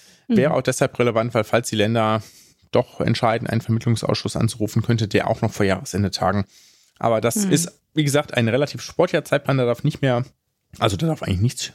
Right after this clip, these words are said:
Speaker 1: schiefgehen. Und
Speaker 2: Mhm.
Speaker 1: wir wissen, ist ja bisher noch nichts schiefgegangen bei der Krankenhausreform, was den Zeitplan angeht. Deswegen sind wir da sehr optimistisch. Eine besondere Posse noch aus Hessen. Ich weiß gar nicht, wie üblich das ist, aber ich fand's irgendwie ganz lustig, das plötzlich zu lesen.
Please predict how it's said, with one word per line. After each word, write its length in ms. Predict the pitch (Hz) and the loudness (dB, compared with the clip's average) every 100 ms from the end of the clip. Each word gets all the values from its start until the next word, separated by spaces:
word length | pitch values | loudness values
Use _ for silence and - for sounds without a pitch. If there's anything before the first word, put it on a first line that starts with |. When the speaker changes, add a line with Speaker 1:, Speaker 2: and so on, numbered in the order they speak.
| _ | _
Speaker 1:
schiefgehen. 540 | - 131 - 131 156 - _ _ _ _ | -2 -2 0 0 -2 -4 _ _ _ _
Und 200 | 254 190 | 2 2
Speaker 2:
Mhm. 60 | 170 | 4
Speaker 1:
wir 140 | 110 | 2
wissen, 220 | 113 - - | 0 -2 -2
ist 120 | - | 0
ja 80 | 101 | 0
bisher 240 | 101 - | 2 2
noch 100 | 101 | 2
nichts 240 | 113 - | 0 -2
schiefgegangen 600 | - 127 - 104 110 123 120 | -4 -2 0 2 2 0 0
bei 100 | 117 | 0
der 120 | 101 | 0
Krankenhausreform, 720 | - 107 107 107 - 101 101 | 0 0 2 0 -2 -2 0
was 120 | 101 - | 0 -2
den 120 | 101 | -2
Zeitplan 340 | 101 - 98 | 0 0 -2
angeht. 340 | 104 98 - - | 0 0 -2 -4
Deswegen 300 | - - 95 | -4 -2 -2
sind 180 | 95 | -2
wir 80 | - | -2
da 220 | - 98 - _ _ | -2 -2 -4 _ _
sehr 160 | - 113 | -2 -2
optimistisch. 640 | - - 101 123 - 113 - _ _ _ _ _ | -2 -2 0 0 0 -2 -4 _ _ _ _ _
Eine 240 | - 120 117 | -4 0 0
besondere 360 | 110 117 135 | 0 0 0
Posse 340 | 127 131 127 123 | 0 -2 0 0
noch 180 | 117 - | 0 0
aus 300 | - - - - | 0 0 -8 -8
Hessen. 460 | 104 131 - 208 - _ - | 0 0 2 0 -2 _ -6
Ich 220 | 113 - | -6 -2
weiß 120 | - | -2
gar 100 | 131 | 0
nicht, 80 | 107 | 0
wie 60 | - | -2
üblich 120 | - | -2
das 220 | 98 - | 0 0
ist, 140 | - | -4
aber 80 | - | -2
ich 100 | - | -2
fand's 180 | - 107 | 0 0
irgendwie 240 | 107 98 | 0 0
ganz 220 | 95 98 - | 0 -2 -2
lustig, 240 | - 98 | -2 -2
das 160 | - - | -4 -4
plötzlich 320 | 98 - - | -4 -4 -4
zu 100 | 92 | -4
lesen. 280 | 92 113 | -2 0